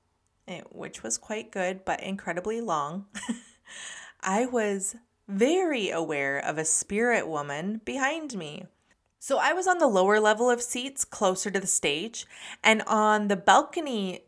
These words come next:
behind me, the balcony level, there she stood,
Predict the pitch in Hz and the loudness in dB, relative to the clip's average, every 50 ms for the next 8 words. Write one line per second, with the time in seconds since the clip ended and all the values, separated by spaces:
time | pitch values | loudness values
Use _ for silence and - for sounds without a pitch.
0 | _ _ _ _ _ _ _ _ _ _ _ _ - 196 190 - - 202 180 - | _ _ _ _ _ _ _ _ _ _ _ _ -14 -14 -12 -8 -6 -6 -4 0
1 | - 196 202 214 240 233 233 180 151 143 151 185 202 202 185 165 165 180 208 208 | 2 2 2 2 0 -4 -6 -8 -8 -8 -8 -8 -8 -4 0 2 2 2 0 -2
2 | 247 240 220 196 170 151 143 135 127 139 156 185 226 254 - _ _ - 170 165 | -4 -4 -2 -2 -2 -2 -2 -2 -2 -2 -4 -4 -4 -8 -10 _ _ -14 -8 -4
3 | 151 160 151 151 151 156 170 180 175 - - 240 240 240 - - - 311 311 330 | 0 0 2 2 2 0 -2 -2 -4 -6 -6 -4 -4 -2 -2 -2 2 6 6 8
4 | 320 285 240 262 233 | 8 6 4 0 -8